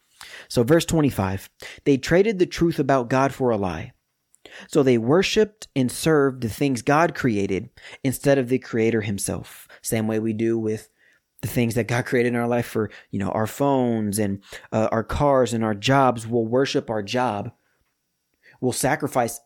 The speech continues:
everything for our job, but we won't do the same thing for God. We'll sacrifice everything for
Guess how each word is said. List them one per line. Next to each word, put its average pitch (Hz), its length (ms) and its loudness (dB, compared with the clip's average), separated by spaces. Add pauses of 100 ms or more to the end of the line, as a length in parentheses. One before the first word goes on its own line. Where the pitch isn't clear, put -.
everything 143 460 0
for 123 220 -2
our 107 160 -2
job, 117 460 -4 (880)
but 120 140 -2
we 123 140 2
won't 123 180 -2
do 120 60 -2
the 117 100 0
same 113 240 -6
thing 117 160 -6
for 101 140 -8
God. 110 260 -2
We'll 110 80 -6
sacrifice 123 680 -4 (280)
everything 123 520 0
for 113 280 -2